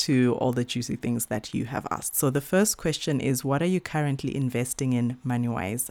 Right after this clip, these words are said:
I love this question. So I am the kind of person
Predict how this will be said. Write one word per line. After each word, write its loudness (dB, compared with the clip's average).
I -4
love -2
this -4
question. -2
So 4
I 0
am 4
the 4
kind 2
of -4
person 2